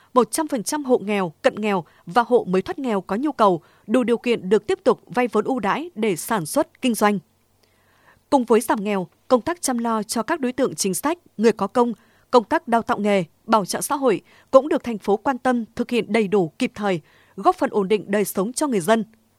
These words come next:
Hiện nay, thành phố đang quản lý và chi trả trợ cấp hàng tháng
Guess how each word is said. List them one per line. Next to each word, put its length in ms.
Hiện 200
nay, 200
thành 180
phố 320
đang 180
quản 180
lý 260
và 180
chi 200
trả 220
trợ 160
cấp 180
hàng 160
tháng 300